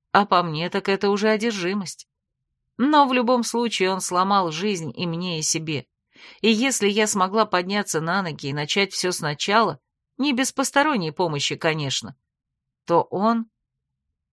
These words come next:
Не знаю, что его теперь ожидает, но ничего хорошего, это точно. Император Эктор весьма жесток.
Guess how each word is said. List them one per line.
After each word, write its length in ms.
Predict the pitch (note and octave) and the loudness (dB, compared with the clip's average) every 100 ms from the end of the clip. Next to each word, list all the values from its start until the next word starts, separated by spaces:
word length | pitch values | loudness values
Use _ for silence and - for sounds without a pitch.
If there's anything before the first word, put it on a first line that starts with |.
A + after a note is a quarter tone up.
| _ | _
Не 200 | - G#3+ | 2 4
знаю, 400 | A3+ A3 G3+ D#3+ | 6 4 4 2
что 200 | D3 - | -2 -2
его 200 | D#3+ D3+ | -2 -2
теперь 340 | D3 D#3+ E3+ D3+ | -4 -4 -2 -2
ожидает, 600 | D3+ D#3 D3+ C3 A#2 - _ _ _ _ _ _ | -2 -4 -4 -4 -6 -18 _ _ _ _ _ _
но 300 | G3+ G#3+ A3+ | 0 4 4
ничего 540 | B3 A#3+ A#3 G3+ F#3+ | 4 0 0 0 0
хорошего, 580 | G3 F#3+ F3+ D3+ - D3 | 0 0 0 -2 -4 -2
это 280 | D#3 F3 F3 | -2 -2 -6
точно. 520 | - C3 B2+ - - - _ _ _ _ _ _ _ _ _ - | -6 -8 -6 -8 -10 -18 _ _ _ _ _ _ _ _ _ -2
Император 720 | G3 G3+ G#3+ A3 A3 A3 - | 0 2 4 4 4 0 0
Эктор 380 | F#3+ F#3+ - G#3+ | 0 -2 -2 -2
весьма 420 | G3+ G#3 G#3+ G#3 | 0 -2 0 0
жесток. 600 | G#3 G#3+ - G3 - - | 0 -6 -4 -6 -6 -18